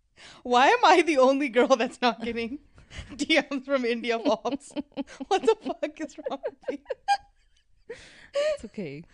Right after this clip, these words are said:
Speaker 2: They'll, they'll come soon.
Speaker 1: Yeah, I mean, I'd, I'd happily take some India fob D Ms, you know. I mean, you know.
Speaker 2: Just <laughs> somebody
Speaker 1: <laughs> Just
Speaker 2: message the girl.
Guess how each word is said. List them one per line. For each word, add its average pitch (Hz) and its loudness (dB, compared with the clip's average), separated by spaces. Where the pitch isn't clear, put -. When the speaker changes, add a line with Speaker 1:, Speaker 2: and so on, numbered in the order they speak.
Speaker 2:
They'll, 208 -6
they'll 185 -10
come 185 -10
soon. 156 -10
Speaker 1:
Yeah, 190 -8
I 214 -10
mean, 208 -6
I'd, 208 -4
I'd 202 -4
happily 185 -8
take 170 -14
some - -14
India 190 -10
fob - -12
D - -16
Ms, 110 -16
you 196 -14
know. 190 -14
I 196 -12
mean, 190 -12
you 202 -10
know. 190 -10
Speaker 2:
Just 247 0
<laughs> - -14
somebody 175 0
Speaker 1:
<laughs> 427 -4
Just - -4
Speaker 2:
message 202 2
the 175 -4
girl. 156 -2